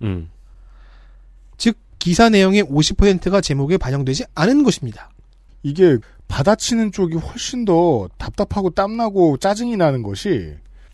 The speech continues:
Speaker 3: 이런 주-, 제목의 주장, 제목의 어감을 가지고 화가 난 시민들을 설득하기 위해서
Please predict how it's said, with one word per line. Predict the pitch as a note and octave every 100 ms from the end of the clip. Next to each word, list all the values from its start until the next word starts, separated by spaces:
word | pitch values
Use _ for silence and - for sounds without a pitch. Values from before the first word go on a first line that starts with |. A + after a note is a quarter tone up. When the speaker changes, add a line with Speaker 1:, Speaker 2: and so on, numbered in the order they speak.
| -
Speaker 3:
이런 | E3 A3 B3+ A#3 E3+
주-, | - D3
제목의 | C3+ C#3+ E3+ B3 A#3 A#3
주장, | D#3 C#3 F3+ F3 D#3+
제목의 | C3+ C3 D#3 B3+ A#3+
어감을 | G#3+ A2+ C3+ G3 G3 F#3 F3
가지고 | D#3 C3+ C#3+ F3+
화가 | F3 E3+ F3+ A3
난 | A3 G3+
시민들을 | A3+ A3 G3 E3+
설득하기 | D3+ A3 - - F3+ C#3+ A2+
위해서 | G#2 A2+ G3 G#2+